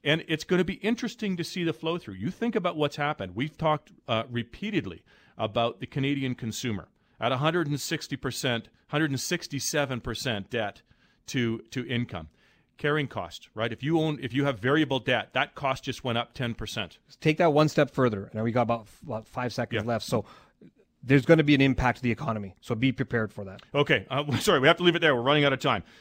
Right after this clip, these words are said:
Speaker 1: Don't miss our next segment. We're gonna learn a little bit about how the risks change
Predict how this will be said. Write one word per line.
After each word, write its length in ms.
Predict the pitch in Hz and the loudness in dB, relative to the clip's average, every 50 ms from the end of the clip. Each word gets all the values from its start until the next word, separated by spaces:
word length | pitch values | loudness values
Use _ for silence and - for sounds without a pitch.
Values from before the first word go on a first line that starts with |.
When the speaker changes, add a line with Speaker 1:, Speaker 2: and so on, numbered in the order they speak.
| - | -8
Speaker 1:
Don't 180 | 113 147 196 214 | -4 -4 -2 0
miss 200 | 208 202 185 - | 0 -2 0 2
our 100 | 180 165 | 2 4
next 240 | 160 160 151 147 - | 4 4 4 2 0
segment. 360 | - 156 131 110 110 110 120 | 0 0 0 0 -2 -8 -6
We're 80 | 120 117 | -4 -4
gonna 120 | 117 110 | -4 -2
learn 140 | 120 139 139 | -2 -2 -2
a 40 | 131 | -2
little 200 | 127 131 143 143 | -2 -2 -2 0
bit 100 | 143 131 | 0 0
about 200 | 113 127 120 107 | 0 -2 -2 0
how 120 | 110 135 | -2 -2
the 220 | 120 123 117 110 - _ _ _ _ - | -2 -2 -6 -6 -8 _ _ _ _ -6
risks 480 | 117 143 190 220 - - - - - | -2 0 0 0 0 -2 -4 -6 -8
change 720 | - - - 214 190 170 139 117 104 104 107 101 101 - | -6 -4 -2 0 2 2 0 0 -4 -6 -6 -8 -10 -12